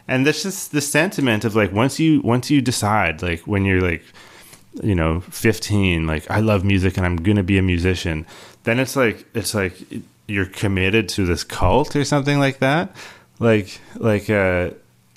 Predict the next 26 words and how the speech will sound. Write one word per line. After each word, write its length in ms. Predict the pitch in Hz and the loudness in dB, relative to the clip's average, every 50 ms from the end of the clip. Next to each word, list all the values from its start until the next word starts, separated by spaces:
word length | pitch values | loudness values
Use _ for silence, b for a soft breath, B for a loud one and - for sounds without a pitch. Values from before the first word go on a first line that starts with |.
| _ _ _ _ _ _ _ _ | _ _ _ _ _ _ _ _
I 100 | - 127 | 0 0
don't 120 | 156 175 139 | 2 2 2
know. 160 | 107 98 98 | 2 4 4
I 100 | 101 107 | 4 4
mean, 300 | 113 113 110 107 107 101 - | 4 2 2 2 0 -2 0
if, 260 | 120 107 - - - | -2 -2 -2 -4 -4
if, 380 | - 123 113 98 95 - - - - - | -2 -2 -2 -2 -4 -10 -16 -18 -8 -4
if 340 | - 120 101 - - - - - - - b b b b b b b b b _ _ _ _ - | -4 -4 -4 -4 -10 -16 -10 -8 -8 -8 b b b b b b b b b _ _ _ _ -2
people 260 | 147 160 160 170 151 | -2 0 2 2 2
have 340 | 113 104 104 113 135 131 - | 2 2 2 2 0 -2 -4
career 340 | - 113 95 92 98 110 135 | -2 0 2 4 4 4 2
changes, 500 | - - 92 85 80 80 78 90 95 92 | 2 0 0 0 0 0 0 0 0 0
people 280 | - 110 107 123 127 | 0 -2 0 0 0
ha-, 220 | 117 101 92 - - - - - | 0 0 2 4 6 6 4 4
have 480 | - - 104 104 107 104 101 101 - - _ _ _ _ _ _ _ _ _ _ _ - - | 0 0 0 0 0 -2 -6 -12 -16 -20 _ _ _ _ _ _ _ _ _ _ _ -12 -8
h-, 240 | - 87 - - - | -6 -6 -6 -6 -6
changes 440 | - - 113 110 110 110 110 104 95 | -4 0 0 2 2 2 2 2 2
in, 180 | 104 101 101 92 | 2 0 0 -2
in 200 | - 101 90 90 90 | -2 -2 -2 0 0
the 100 | 85 85 | 0 0
ideas 360 | 90 85 90 92 95 92 92 | 0 0 2 2 2 2 0
of 100 | 92 85 | 0 2
what 140 | 92 90 - | 2 2 2
they 100 | 92 87 | 0 0
wanna 260 | 82 82 82 80 82 | 0 0 0 -2 -2
do. 380 | 87 127 135 139 139 135 135 | 0 2 4 4 6 4 4